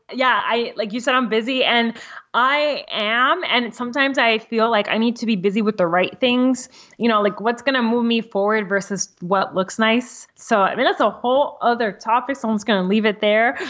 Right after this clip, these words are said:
But thank you. <laughs> Thank you for having me. And I loved connecting with you. This was so, um, great. I just felt like I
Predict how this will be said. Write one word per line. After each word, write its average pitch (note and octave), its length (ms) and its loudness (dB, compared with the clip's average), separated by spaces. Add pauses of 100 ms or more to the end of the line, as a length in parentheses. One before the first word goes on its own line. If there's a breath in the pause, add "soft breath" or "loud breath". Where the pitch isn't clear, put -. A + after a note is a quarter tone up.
(140 loud breath)
But G3+ 260 0
thank A#3 180 -2
you. D4 160 2
<laughs> F#4+ 400 2
Thank C#4 200 -4
you D#4 100 0
for D#4+ 140 -2
having B3 400 -2
me. B3+ 120 -4
And B3 100 -2
I A3+ 80 2
loved A#3+ 480 -2 (100)
connecting B3+ 380 -2
with B3 120 -2
you. C4 100 0
This G#3+ 220 -4
was C#4+ 200 2 (360 loud breath)
so, A#3+ 600 0
um, G3+ 560 0 (100)
great. A3 300 0
I G3+ 100 2
just F#3+ 300 -12
felt G3+ 240 2
like F#3+ 180 0
I F3+ 300 2